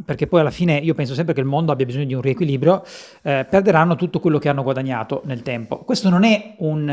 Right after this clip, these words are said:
augurare in maniera negativa, ma è per far comprendere che il mondo è sempre più complesso di quello che possa, eh, sembrare. Poi ci sono dei momenti che si creano delle anomalie, però un conto è che uno sfrutta l'anomalia perché dice, "Vabbè, io sono sul mercato, voglio sfruttare questa anomalia", ma è consapevole di questo.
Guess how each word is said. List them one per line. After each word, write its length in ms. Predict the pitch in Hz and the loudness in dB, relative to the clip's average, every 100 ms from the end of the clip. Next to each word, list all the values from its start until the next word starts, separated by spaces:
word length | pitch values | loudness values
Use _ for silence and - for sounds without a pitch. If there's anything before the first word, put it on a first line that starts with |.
| 156 | -2
augurare 540 | 156 143 143 151 151 | 0 0 2 4 2
in 40 | 139 | 2
maniera 240 | 139 143 | 0 0
negativa, 460 | 139 131 135 127 135 | 0 -2 -2 -2 0
ma 160 | 165 | 2
è 100 | 196 | 2
per 220 | 190 208 - | 2 2 4
far 160 | 214 | 2
comprendere 520 | 208 185 202 220 180 | 2 2 4 4 2
che 80 | 156 | 2
il 60 | 151 | 0
mondo 180 | 180 165 | 0 0
è 40 | |
sempre 220 | 160 143 | -2 -4
più 100 | 131 | -6
complesso 340 | 151 127 151 139 | -6 -2 -2 -2
di 80 | |
quello 200 | 131 131 | -4 -4
che 100 | 127 | -4
possa, 400 | 120 131 - 127 - - - _ | -6 -6 -2 -2 -2 -12 -20 _
eh, 160 | 135 123 | -2 0
sembrare. 500 | - 127 120 107 113 | 0 0 0 0 2
Poi 160 | 262 | 2
ci 80 | 247 | 2
sono 180 | 185 175 | 2 2
dei 120 | 151 | 4
momenti 340 | 160 208 320 196 | 4 4 2 -2
che 80 | |
si 140 | - 143 | -4 -2
creano 240 | 165 160 | 0 2
delle 180 | 147 147 | 0 0
anomalie, 640 | 147 156 151 135 151 233 - - - - - _ _ | 0 0 0 0 0 -2 -14 -20 -20 -20 -20 _ _
però 420 | - 233 269 - 233 | 4 8 8 4 -2
un 100 | 170 | 0
conto 260 | 262 311 | 0 0
è 40 | 226 | 2
che 100 | 175 | 2
uno 160 | 208 | 2
sfrutta 340 | 190 - 208 202 | 0 -4 -2 2
l'anomalia 480 | 170 156 151 180 180 | 2 2 2 2 0
perché 220 | 143 139 | -2 -4
dice, 140 | 131 | -2
"Vabbè, 180 | 180 127 | -2 -2
io 100 | 151 | -4
sono 160 | 151 139 | -6 -6
sul 140 | 151 | -6
mercato, 320 | 156 135 127 | -4 -4 -4
voglio 160 | 143 156 | -2 -2
sfruttare 280 | 170 165 139 | -2 0 0
questa 200 | 147 185 | 0 2
anomalia", 400 | 226 208 196 170 | 2 4 4 4
ma 80 | |
è 40 | 160 | 2
consapevole 560 | 170 160 165 156 156 | 0 -4 -2 0 0
di 60 | 131 | -2
questo. 460 | - 104 - - | -4 -8 -8 -12